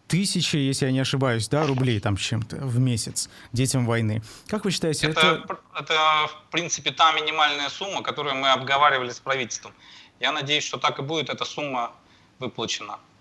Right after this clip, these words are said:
Speaker 2: Когда будет побольше бюджет и больше возможностей, будем стараться индексировать эту выплату.
Speaker 1: Недавние данные, м, а, последнего исследования Башстата,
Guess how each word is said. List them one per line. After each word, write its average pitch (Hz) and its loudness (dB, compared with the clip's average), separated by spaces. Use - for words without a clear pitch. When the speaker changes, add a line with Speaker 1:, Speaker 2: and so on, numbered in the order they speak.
Speaker 2:
Когда 139 4
будет 160 2
побольше 151 4
бюджет 131 -2
и - -6
больше 127 -6
возможностей, 117 -6
будем 147 -6
стараться 139 -2
индексировать 120 -10
эту 113 -10
выплату. 107 -16
Speaker 1:
Недавние 170 2
данные, 151 2
м, 143 0
а, 135 0
последнего 143 2
исследования 131 2
Башстата, 143 0